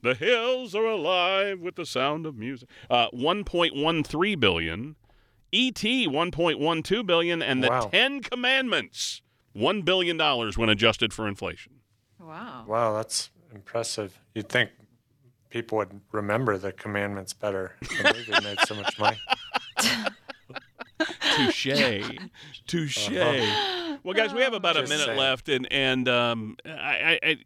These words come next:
Speaker 1: again, I want people to truly understand. I mean, it really is a, a personal conversation, a personal relationship, and a personal connection that you wanna form with folks,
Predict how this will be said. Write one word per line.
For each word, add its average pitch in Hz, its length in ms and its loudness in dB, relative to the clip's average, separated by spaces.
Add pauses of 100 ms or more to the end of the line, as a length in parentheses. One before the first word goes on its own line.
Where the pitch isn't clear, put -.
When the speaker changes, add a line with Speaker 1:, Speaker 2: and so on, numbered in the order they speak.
Speaker 1:
again, 147 480 2
I 160 80 0
want 185 180 2
people 135 280 0
to 123 140 -2
truly 131 440 0
understand. 113 380 2
I - 20 2
mean, 139 140 4
it - 140 0
really 127 360 2
is 110 300 0
a, 92 240 2
a 101 100 -6
personal 123 480 -2
conversation, 117 720 2
a 95 60 -2
personal 120 460 -2
relationship, 107 760 0 (420)
and 123 180 4
a 117 40 -4
personal 156 440 4
connection 135 500 0
that 95 160 0
you 110 80 0
wanna 104 200 0
form 113 500 2
with 98 120 0
folks, 113 400 0